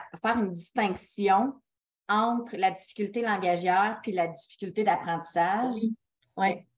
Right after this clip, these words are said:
Speaker 1: Et, tu sais, c'est, je pense que c'est des réflexions, du moins, à poursuivre, là, euh.
Speaker 2: Oui, vraiment. Puis, tu sais, il y a tout le côté discrimination auditive, entre autres, parce que là, tu sais, on tombe en rééducation, là, on est,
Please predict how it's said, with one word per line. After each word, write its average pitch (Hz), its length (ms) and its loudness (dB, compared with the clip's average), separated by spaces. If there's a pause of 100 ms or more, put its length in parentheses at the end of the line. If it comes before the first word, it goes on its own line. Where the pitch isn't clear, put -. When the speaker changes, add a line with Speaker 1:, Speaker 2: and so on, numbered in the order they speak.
Speaker 1:
Et, 196 260 -2
tu 233 120 -8
sais, 220 80 -12
c'est, 190 340 -2
je 170 80 -14
pense 202 240 -2
que 202 140 -6
c'est 190 340 -8 (140)
des 180 180 0
réflexions, 180 560 -4
du 185 140 -8
moins, 196 320 -2
à 180 80 2
poursuivre, 254 720 -10
là, 262 80 -6 (160)
euh. 190 260 -6
Speaker 2:
Oui, 220 240 -4
vraiment. 180 400 2 (480)
Puis, 190 80 -12
tu - 40 -8
sais, 233 60 0
il 233 40 4
y - 20 8
a 214 60 4
tout 220 200 -4
le 214 100 2
côté 202 360 -4
discrimination 185 840 0
auditive, 196 540 -6
entre 175 380 -2
autres, 254 240 -2 (760)
parce 180 160 4
que 196 80 0
là, 208 200 4
tu 214 60 -10
sais, 220 100 4
on 185 120 4
tombe 202 180 4
en 190 120 6
rééducation, 175 800 0
là, 175 200 0
on 170 60 -6
est, 165 240 -8